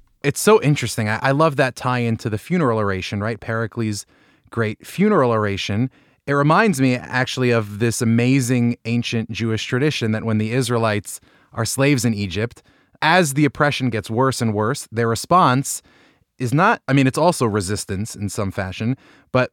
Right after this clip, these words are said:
the primary mode of resistance is they just have more and more kids, right? So, and the,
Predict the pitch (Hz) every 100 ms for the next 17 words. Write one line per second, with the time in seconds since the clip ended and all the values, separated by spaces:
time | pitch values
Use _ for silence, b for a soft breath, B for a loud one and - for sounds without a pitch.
0 | _ 117 131 - 160 202 165 135 123 123
1 | 113 113 156 180 117 110 107 131 131 147
2 | 110 113 120 117 110 113 113 95 - -
3 | 69 - - b b - 131 127 - 127
4 | 117 110 _ 139 147 143